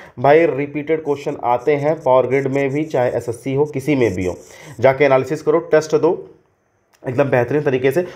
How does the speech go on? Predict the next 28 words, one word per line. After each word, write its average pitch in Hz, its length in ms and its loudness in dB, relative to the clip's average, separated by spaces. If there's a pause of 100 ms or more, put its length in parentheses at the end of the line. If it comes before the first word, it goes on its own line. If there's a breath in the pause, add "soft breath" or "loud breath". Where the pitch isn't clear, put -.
(120 loud breath)
और 131 160 0
टेस्ट 151 160 4
सीरीज 165 180 0
का 170 80 2
प्राइस 156 240 4
बिल्कुल 143 320 -2
कम 120 200 0
है, 90 80 -4 (540)
सेवेंटी 135 320 2
फ़ाइव 135 220 2
रुपीज़ 135 280 -4
प्राइस 127 240 4
है। 156 220 2 (120)
अगर, 123 220 4
अ, 120 320 4
टैक्स 127 320 0
वगैरह 131 220 0
को 131 120 -2
देख 131 200 -2
ले 139 80 -2
तो 143 120 -6
हमको 127 200 -4
लगता 123 180 0
है 120 60 0
एटी 127 200 -2
सिक्स, 151 280 -8
एटी 120 200 -2
सेवन, 127 340 0